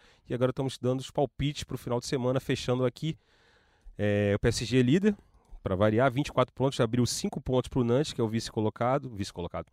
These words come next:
o segundo colocado, com dezenove, e vai ter um clássico, né, Nantes, oh,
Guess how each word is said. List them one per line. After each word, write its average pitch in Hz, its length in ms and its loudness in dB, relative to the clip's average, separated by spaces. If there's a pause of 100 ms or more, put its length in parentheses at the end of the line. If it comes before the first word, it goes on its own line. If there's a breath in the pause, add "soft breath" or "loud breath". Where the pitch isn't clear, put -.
(200)
o - 60 -20
segundo 110 320 -2
colocado, 110 500 -2
com 107 140 -4
dezenove, 107 580 2 (520)
e 165 100 -2
vai 185 180 4 (240)
ter - 80 0
um 208 60 0
clássico, - 480 -2
né, 135 300 0
Nantes, 131 640 0
oh, 101 200 0